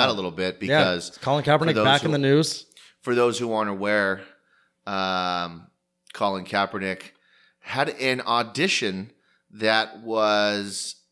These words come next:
Speaker 1: uh, orchestrated by the N F L, which I thought was interesting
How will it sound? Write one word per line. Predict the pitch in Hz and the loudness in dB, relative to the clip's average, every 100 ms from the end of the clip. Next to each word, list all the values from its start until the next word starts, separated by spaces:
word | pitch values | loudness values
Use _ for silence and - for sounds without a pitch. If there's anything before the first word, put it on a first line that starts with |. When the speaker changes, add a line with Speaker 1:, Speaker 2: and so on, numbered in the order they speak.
| 101 | -4
Speaker 1:
uh, | 101 98 - | -2 -2 0
orchestrated | 151 190 147 - 120 107 98 | 0 0 -4 0 0 -2 -2
by | 104 | -2
the | 98 98 | -2 -6
N | 98 | -8
F | 90 - | -10 -6
L, | 104 78 67 _ _ _ _ _ _ | -6 -6 -10 _ _ _ _ _ _
which | 107 | -4
I | 170 233 | 0 4
thought | 262 170 | 4 4
was | 127 | 0
interesting | 139 151 139 - 101 65 | 0 -2 -4 -4 -6 -6